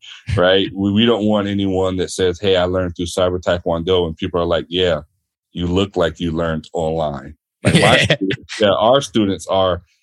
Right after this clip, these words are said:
Speaker 1: "What? You learned, you, you learned all this online? No way," right? That, that's what we get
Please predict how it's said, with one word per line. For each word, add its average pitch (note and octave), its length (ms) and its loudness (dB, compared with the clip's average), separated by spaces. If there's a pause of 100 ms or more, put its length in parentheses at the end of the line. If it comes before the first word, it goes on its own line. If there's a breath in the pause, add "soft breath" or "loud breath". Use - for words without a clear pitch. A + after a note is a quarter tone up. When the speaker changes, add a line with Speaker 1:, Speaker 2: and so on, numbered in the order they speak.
(180)
Speaker 1:
"What? A2+ 480 0
You G#2 180 2
learned, B2 440 0
you, G2 180 -8
you B2+ 160 2
learned D#3+ 240 2
all A#2 260 4
this E3 260 0
online? B2 640 0
No D#3 200 2
way," D#3 420 4
right? A2 340 0
That, G#2 120 -4
that's - 200 0
what G#2 140 -2
we A2+ 220 0
get F#2 280 -4